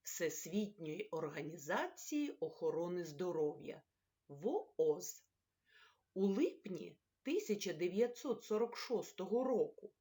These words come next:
в Нью-Йорку був затверджений статут Всесвітньої організації охорони здоров'я, який набрав чинності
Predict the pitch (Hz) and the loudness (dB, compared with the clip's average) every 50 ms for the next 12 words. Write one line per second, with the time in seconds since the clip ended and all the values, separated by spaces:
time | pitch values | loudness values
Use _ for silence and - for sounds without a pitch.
0 | _ _ _ _ _ _ _ _ - 165 180 190 139 165 180 175 160 143 135 160 | _ _ _ _ _ _ _ _ -8 -6 -6 -4 -4 -2 -2 -2 -2 -2 0 2
1 | 180 226 339 466 - - - - 147 - - - _ _ _ _ _ 151 151 143 | 4 4 4 4 2 0 -4 -6 -6 -6 -6 -8 _ _ _ _ _ -14 -6 0
2 | 190 285 415 480 453 370 320 277 240 190 - 170 214 262 330 370 - - - 330 | 4 6 6 6 6 6 4 2 2 2 0 0 0 0 0 -2 -4 -4 -2 -2
3 | 330 320 330 302 302 - - 403 392 403 - - 262 202 - - - _ _ _ | 0 0 0 -2 -2 -4 -4 -4 -4 -4 -2 -2 -2 -2 -2 -4 -10 _ _ _
4 | _ _ - - - 254 254 - - 233 233 180 147 - 175 170 180 196 190 214 | _ _ -6 0 2 2 2 2 0 -2 -2 -2 -2 -4 -4 -4 -2 -2 0 0
5 | 220 233 254 226 208 202 143 143 - - 156 156 170 - - 214 202 190 165 143 | 0 0 -2 0 0 0 0 -2 -2 0 0 0 2 2 0 0 2 4 2 2
6 | 143 143 143 143 147 226 226 196 165 147 135 - - - - _ _ _ _ _ | 2 0 -2 2 6 6 6 6 6 2 0 -2 -8 -16 -16 _ _ _ _ _
7 | _ _ _ _ _ _ _ 170 170 165 165 - - 226 190 170 156 170 151 151 | _ _ _ _ _ _ _ -4 -2 -2 -2 0 0 0 2 0 -2 -6 -6 -4
8 | 151 160 156 - - - - - - 160 165 160 170 208 277 381 381 - - - | -4 -2 -2 -4 -6 -8 -8 -8 -8 -8 -8 -6 -4 -2 -2 -2 -4 -2 2 4
9 | 440 | 4